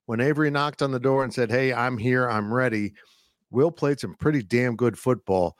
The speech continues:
up until the K U game. And then, you know, the Iowa State game, you can say he played good or not. His stats are, I think, pretty good for throwing the ball in those conditions.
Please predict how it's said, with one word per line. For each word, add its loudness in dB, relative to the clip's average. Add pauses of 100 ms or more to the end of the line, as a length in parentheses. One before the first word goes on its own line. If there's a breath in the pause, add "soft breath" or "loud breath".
(340 soft breath)
up -2
until 0
the -4
K 0
U 2
game. 0
And -6
then, -4 (160)
you -6
know, -4
the -14
Iowa 0
State -2
game, 0
you 2
can -2
say 0
he 2
played -2
good 2
or 2
not. 0 (440 loud breath)
His -6
stats -2
are, 0 (320)
I -2
think, -4
pretty 0
good 0
for -4 (180)
throwing 2
the 0
ball 0
in -2
those -2
conditions. -2